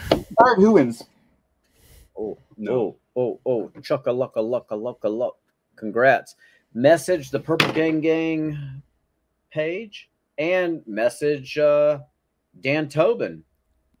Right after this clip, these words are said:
Speaker 2: in order to get your prizes.
Speaker 1: Just message us. We'll pass on all of your
Speaker 2: Yep, there
Speaker 1: information
Speaker 2: it
Speaker 1: to
Speaker 2: is.
Speaker 1: our
Speaker 2: That's
Speaker 1: sweet
Speaker 2: true.
Speaker 1: friend Dan.
Speaker 2: Yeah,
Speaker 1: Uh,
Speaker 2: we
Speaker 1: don't,
Speaker 2: gotcha.
Speaker 1: don't bother him.
Speaker 2: I wanted to
Speaker 1: He
Speaker 2: make it
Speaker 1: is,
Speaker 2: difficult,
Speaker 1: uh,
Speaker 2: but now I won't.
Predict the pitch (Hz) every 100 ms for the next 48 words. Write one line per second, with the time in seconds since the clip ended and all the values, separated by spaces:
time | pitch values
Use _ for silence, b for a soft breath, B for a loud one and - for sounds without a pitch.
0 | _ _ _ - 123 127 139 139 143 -
1 | 147 143 143 139 143 147 156 202 156 87
2 | - 139 139 160 143 131 101 107 107 -
3 | 131 131 120 117 120 104 101 90 92 95
4 | 101 95 127 127 98 98 92 90 101 92
5 | 101 92 87 87 87 87 87 85 85 87
6 | 120 95 - 92 107 110 92 90 87 92
7 | 95 87 87 139 165 170 151 143 147 -
8 | - - 87 87 107 117 113 117 104